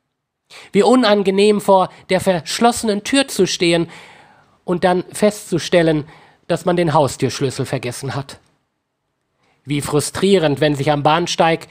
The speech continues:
die automatischen Türen der S-Bahn vor der Nase schließen und der Zug abfährt, obwohl ich mich so sehr beeilt habe. Johannes sieht Jesus Christus als den Mann mit der Schlüsselgewalt.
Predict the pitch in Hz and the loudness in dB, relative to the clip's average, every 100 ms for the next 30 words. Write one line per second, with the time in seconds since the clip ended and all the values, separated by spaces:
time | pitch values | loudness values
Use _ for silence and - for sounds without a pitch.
0 | - - 160 165 170 170 175 190 - 170 | -20 -6 0 2 2 2 0 0 -4 -4
1 | - 202 180 170 190 190 - 165 160 170 | 0 2 2 0 0 -2 0 0 2 0
2 | 160 160 170 170 175 - 175 151 151 147 | 0 0 0 0 -2 -4 -6 -6 -4 -4
3 | 143 143 170 151 - 147 - 127 117 - | -4 -4 -2 -4 -4 -6 -4 -4 -4 -8
4 | - _ _ _ _ - 139 117 143 131 | -20 _ _ _ _ -6 -4 2 4 4
5 | 127 135 120 - 139 110 120 113 104 104 | 0 -4 -4 0 0 0 -4 -4 -6 -8
6 | 104 - 101 98 104 _ _ _ _ _ | -10 -10 -10 -12 -16 _ _ _ _ _
7 | _ _ _ _ _ _ _ _ _ _ | _ _ _ _ _ _ _ _ _ _
8 | _ - - 160 226 262 254 214 160 165 | _ -12 -2 0 2 0 -2 -4 -2 0
9 | 196 208 202 - 165 170 - 180 - 156 | 2 2 0 -2 -4 -4 -4 -6 -4 -4
10 | 160 - 165 160 151 139 151 151 143 143 | -4 -6 -4 -2 0 0 0 0 -2 -2
11 | - _ 139 131 - - 151 160 - 127 | -6 _ -4 -4 -6 -6 -4 -4 -4 -8
12 | - 120 107 104 - - | -8 -10 -10 -12 -14 -20